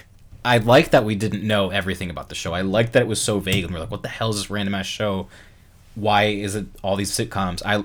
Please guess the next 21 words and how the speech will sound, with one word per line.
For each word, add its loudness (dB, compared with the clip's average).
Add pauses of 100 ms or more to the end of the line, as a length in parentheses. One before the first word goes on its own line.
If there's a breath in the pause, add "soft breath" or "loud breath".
enjoy 4
that 6
we 0
didn't -4
know 0
that, -2 (580 soft breath)
um, 0
what -4
this -2
was -4
about, 0
and -6
I 0
enjoy 4
that 2
they 2
released -2
the -4
first -2
two -2
episodes -4